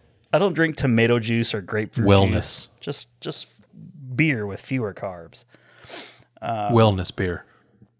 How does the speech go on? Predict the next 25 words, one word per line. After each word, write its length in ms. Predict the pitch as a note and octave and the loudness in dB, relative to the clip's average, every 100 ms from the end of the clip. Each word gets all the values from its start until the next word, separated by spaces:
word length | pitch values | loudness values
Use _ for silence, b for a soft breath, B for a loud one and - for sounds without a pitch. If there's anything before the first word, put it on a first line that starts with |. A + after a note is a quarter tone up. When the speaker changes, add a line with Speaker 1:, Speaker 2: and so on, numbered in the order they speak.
| _ | _
Speaker 1:
Yeah, 300 | - F#3 D#3+ C#3 | -6 -2 0 0
but 140 | B2 | -2
in 80 | A#2+ | -4
case, 340 | - D3+ - | -2 -2 -4
you 220 | C#3+ B2+ | -4 -2
know, 140 | A#2 A2 | 2 0
you, 180 | A2+ B2 | 0 -2
you 220 | B2+ B2+ | -2 0
listen 300 | C3 E3+ - C3 | 2 0 0 0
to 40 | |
that 160 | A#2 - | 0 0
intro 280 | B2+ D3+ C#3+ | -4 -2 -2
music 360 | A2 G2 G2 - | -2 -6 -10 -10
and 60 | |
you're 80 | A2+ | -10
like, 180 | G2 - | -10 -12
"What 320 | F#2 G2+ C#3+ | -8 -6 -4
is 240 | G#3+ G3+ - - | -6 -8 -12 -14
that?" 340 | C4+ A#3 - - | -8 -4 -4 -4
We'll, 180 | G#3 | -4
we'll 200 | C4+ B3+ | -2 -2
get 240 | G#3+ F#3+ F3 | 0 -2 -2
to 100 | C3 | 0
what 200 | A#2 A2+ | 0 -2
this 200 | A#2+ | -4